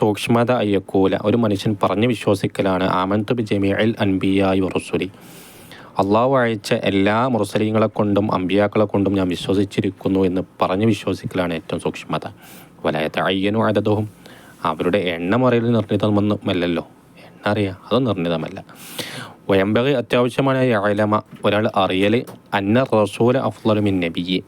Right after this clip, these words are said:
തീർച്ചയായും റസൂൽ എന്ന പദവിയുള്ള ഒരാൾ അഫ്ളലു മിൻ നബി, നബി എന്ന പദവിയേക്കാൾ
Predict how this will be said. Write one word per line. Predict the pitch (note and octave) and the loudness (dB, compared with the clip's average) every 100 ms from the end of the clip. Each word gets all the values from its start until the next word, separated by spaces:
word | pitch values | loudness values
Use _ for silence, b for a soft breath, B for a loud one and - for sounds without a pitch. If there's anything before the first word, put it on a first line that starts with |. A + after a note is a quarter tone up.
| B B B B B - - - - | B B B B B -20 -20 -8 -2
തീർച്ചയായും | G2 G2 - A2+ A2+ A2 A2 - - - - | 0 0 2 2 2 0 0 -4 -12 -20 -6
റസൂൽ | - - A2 A#2 B2+ - - A#2 | -6 0 2 2 2 -4 -4 0
എന്ന | A2+ A2+ | 2 2
പദവിയുള്ള | G#2 G2 G#2+ G#2+ G#2 | 0 2 2 4 2
ഒരാൾ | G2 F#2 F2+ - F2+ | 4 2 2 0 -2
അഫ്ളലു | - G#2 A2+ | -2 0 2
മിൻ | G#2+ F#2 | 2 0
നബി, | E2 F2 E2 - | -4 -8 -8 -6
നബി | F2+ G2+ | -2 0
എന്ന | A#2 A2 | 0 0
പദവിയേക്കാൾ | G#2 G2 G2 G2 G#2 | 0 2 2 0 -2